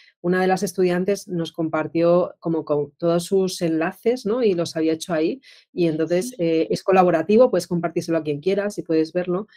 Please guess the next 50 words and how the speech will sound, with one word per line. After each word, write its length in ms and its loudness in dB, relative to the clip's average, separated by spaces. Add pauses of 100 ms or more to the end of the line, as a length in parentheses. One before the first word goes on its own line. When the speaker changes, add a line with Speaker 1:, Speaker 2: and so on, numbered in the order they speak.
(220)
Speaker 1:
Y 240 4
desde 240 0
ahí 140 0
em-, 160 -4
empecé 320 -2
a 20 2
usarlo 420 2
y 60 6
mu-, 180 0
y 380 -2
porque 200 -8
a 40 0
mí 100 0
me 100 2
pasa 200 -4
una 140 -4
cosa, 200 -8
no 80 -2
sé 100 -8
si 140 -4
te, 80 -10
te 100 -4
pasa, 240 -8
y 40 0
es 100 -6
que 260 -6 (120)
pierdo 400 -2
muchas 300 -6
veces 200 -6
los 180 -6
enlaces 540 -6 (400)
de, 680 2
de 100 2
webs 300 -2
interesantes 880 -2
o 40 0
de 100 2
artículos 420 -6
interesantes. 640 -4
Entonces 340 -6
yo 80 -2
me, 160 0
me, 240 -6
me 140 -8
empecé 240 -10
a 40 -2
crear 260 0
ahí 100 0
mis 160 -6
listas. 500 -8